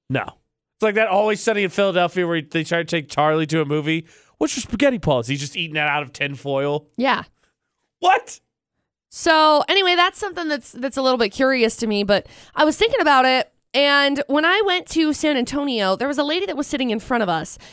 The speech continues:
Speaker 2: and she had food.
Speaker 1: Right.
Speaker 2: Which, cool, yeah, great. Surprise, they have food on an airplane. No, she had, like, breakfast. It was, like,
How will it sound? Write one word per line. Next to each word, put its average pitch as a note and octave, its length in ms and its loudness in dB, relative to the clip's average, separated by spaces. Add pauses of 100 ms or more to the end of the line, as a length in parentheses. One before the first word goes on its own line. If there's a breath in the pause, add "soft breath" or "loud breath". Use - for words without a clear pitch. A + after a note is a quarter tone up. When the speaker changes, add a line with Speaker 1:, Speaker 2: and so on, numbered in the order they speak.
(120)
Speaker 2:
and A#3+ 140 -2
she F4+ 320 -2
had G3+ 540 2 (600)
food. - 300 0 (300)
Speaker 1:
Right. B2 300 -2
Speaker 2:
Which, - 380 -4 (100)
cool, A3+ 260 2
yeah, A#3 260 2
great. G#3+ 420 -2 (240)
Surprise, A3+ 600 0
they G#3+ 140 -4
have A3 180 -2
food A#3+ 120 -2
on A3 100 -2
an G#3+ 60 -4
airplane. G#3 400 -4 (300 soft breath)
No, B3 440 2 (100)
she E4+ 340 -2
had, D#4 240 -4
like, C4 440 -2 (2000)
breakfast. A3+ 760 -4
It C4+ 80 2
was, C4+ 180 -4
like, D4 340 -2